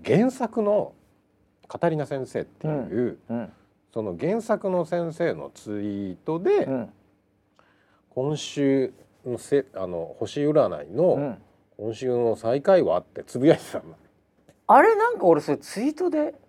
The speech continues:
Speaker 2: 見たっけ？あ、それ違うやつかな？
Speaker 1: いや、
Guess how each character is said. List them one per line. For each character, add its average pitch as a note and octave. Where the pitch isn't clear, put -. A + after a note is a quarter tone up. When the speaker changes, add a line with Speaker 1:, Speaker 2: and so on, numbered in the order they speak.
Speaker 2:
見 F3+
た D#3+
っ -
け？ -
あ、 C#3+
そ C#4
れ C#4
違 -
う A3+
や A#3
つ -
か G#2+
な？ F2+
Speaker 1:
い -
や、 A#2